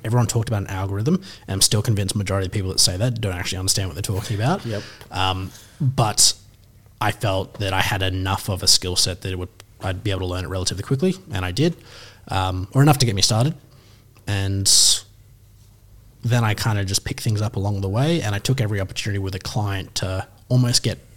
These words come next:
Speaker 1: paid to try something new. So I would see if there's a certain skill or a certain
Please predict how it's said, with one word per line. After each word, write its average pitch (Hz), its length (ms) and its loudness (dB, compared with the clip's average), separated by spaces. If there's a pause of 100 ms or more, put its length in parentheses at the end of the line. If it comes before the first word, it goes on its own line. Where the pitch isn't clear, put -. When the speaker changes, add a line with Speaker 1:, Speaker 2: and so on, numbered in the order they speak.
(160)
Speaker 1:
paid 95 400 -2
to 113 80 -2
try 92 200 -4
something 92 380 0
new. 85 320 -12 (460)
So - 140 0
I 101 180 0
would 101 160 -2
see - 180 4
if 95 100 -6
there's 101 200 -2
a 95 40 2
certain 98 440 2
skill - 340 4
or 90 100 -2
a 90 60 -2
certain 92 480 -4